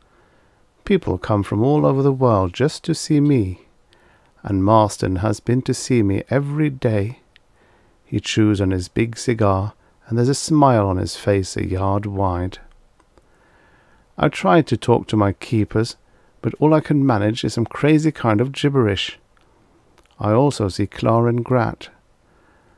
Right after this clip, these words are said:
but they're only there when Marston is around. They're keeping very close to him. My being transformed into a Martian was just part of it.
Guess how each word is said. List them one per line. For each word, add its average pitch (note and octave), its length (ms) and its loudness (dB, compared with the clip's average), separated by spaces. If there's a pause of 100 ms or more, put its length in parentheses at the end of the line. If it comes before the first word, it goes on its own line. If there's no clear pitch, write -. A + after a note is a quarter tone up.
(380)
but G2 100 -4
they're F#2+ 160 2
only C3+ 200 6
there G#2 380 2
when A2+ 180 2
Marston A#2 400 0
is F#2+ 140 -2
around. F#2 520 -4 (720)
They're G2 140 -2
keeping F#2 460 -4
very F#2 360 -2
close G2 360 -4
to G#2 140 -4
him. F2+ 220 -4 (1160)
My A#2 300 2
being A#2+ 280 2
transformed A2+ 720 -2
into G#2 240 0
a G#2+ 60 2
Martian G2+ 600 -2
was A#2 140 -4
just B2+ 260 -4
part C#3+ 280 0
of G2+ 80 -2
it. - 220 -6